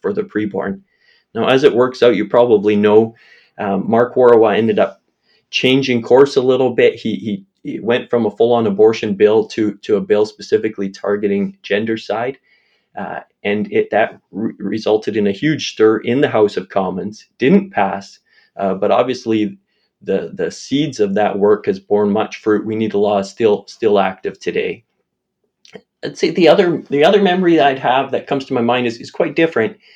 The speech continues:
Uh, it's, it's not so much from an organizational level. We had a, had, had a competition going back to probably two thousand and fourteen. I think it was spring of twenty fourteen among the staff of,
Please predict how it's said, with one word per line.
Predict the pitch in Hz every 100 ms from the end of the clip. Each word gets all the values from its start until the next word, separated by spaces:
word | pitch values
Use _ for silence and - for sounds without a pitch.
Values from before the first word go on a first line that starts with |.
| _ _ _ _
Uh, | - 107 -
it's, | 110 - -
it's | 113
not | 135 147
so | -
much | 131 113
from | - 110
an |
organizational | 104 113 113 104 104 107 - 104 95
level. | 95 90 - _ _ _ _ _ _ _ _ _ _
We | 190 190
had | 175
a, | 151 -
had, | 127 123
had | 117 123
a | 113
competition | 104 135 131 107 - 131 - 104 95 - _ _ -
going | 120 107
back | 104 107 113
to | - 98
probably | 117 123 123
two | 113 120
thousand | 113 107 110 107
and | 98
fourteen. | 95 113 107 - 107
I | 98
think | 143 120
it |
was | 104
spring | - 123
of | 101
twenty | 98 113
fourteen | 104 107 104 - 107
among | 104 107 110
the | 98
staff | - - 101 98 -
of, | 92 95